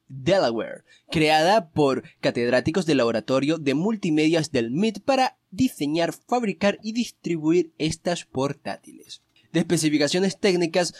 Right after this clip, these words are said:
no hablaré casi nada, basta decir que son bastante básicas, lo justo y necesario para ejecutar de manera fluida todas sus funcionalidades. Pero si te interesa mucho este apartado, te dejaré en las notas del programa enlaces tanto a la wiki, donde podrás revisar todas las versiones,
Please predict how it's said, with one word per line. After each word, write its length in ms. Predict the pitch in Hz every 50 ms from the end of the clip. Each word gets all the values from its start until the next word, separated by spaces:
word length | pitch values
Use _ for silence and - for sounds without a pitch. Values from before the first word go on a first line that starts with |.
| - -
no 360 | 208 220 247 269 285 294 294 285
hablaré 520 | 254 208 185 175 160 160 175 185 165 - _ _ -
casi 280 | - 127 123 - - 139
nada, 240 | 170 214 208 156 131
basta 220 | 147 170 - 233
decir 320 | 214 190 170 - - 214 -
que 120 | - 151
son 180 | - - 151 151
bastante 420 | 156 151 - - 131 117 - 110
básicas, 460 | 123 151 175 - - - - 113 -
lo 160 | - 151 151 147
justo 240 | - 254 - -
y 60 | 262 233
necesario 500 | 202 151 151 - 175 170 180 190 180 -
para 160 | 160 135 120
ejecutar 460 | 117 123 - 131 - - 156 147 131
de 80 | 123 113
manera 280 | 110 113 131 147 156
fluida 380 | 156 - 170 165 160 156 151 147
todas 220 | - 190 196 190
sus 120 | - 175 -
funcionalidades. 760 | 139 117 - 120 110 110 117 147 180 175 143 139 - - _ _ _ _ _ _ _ _ -
Pero 180 | 254 285 285
si 140 | - 233 208
te 80 | 202 185
interesa 400 | 170 - 147 165 180 - 214 135
mucho 240 | 135 147 147 147 131
este 100 | - 147
apartado, 520 | - 143 135 - - 151 131 139 147 - - _ _ -
te 80 | 143
dejaré 420 | 131 127 110 - 117 139 156 165 147
en 60 | 123
las 180 | 104 - -
notas 240 | 127 123 - 135 127
del 140 | 139 135 120
programa 520 | 139 151 147 160 165 156 147 147 156 - _
enlaces 680 | - 269 277 262 233 233 240 247 220 208 - 135 127 -
tanto 280 | - 123 113 - 113
a 20 | 107
la 140 | 107 117 135
wiki, 260 | 151 151 131 - 113
donde 220 | 110 117 107 113
podrás 340 | - 117 120 135 143 143 135
revisar 400 | 131 123 120 120 - 139 117 123
todas 380 | - - 120 123 135 143 139 143
las 120 | 139 131
versiones, 540 | 139 143 143 - - 170 160 160 170 165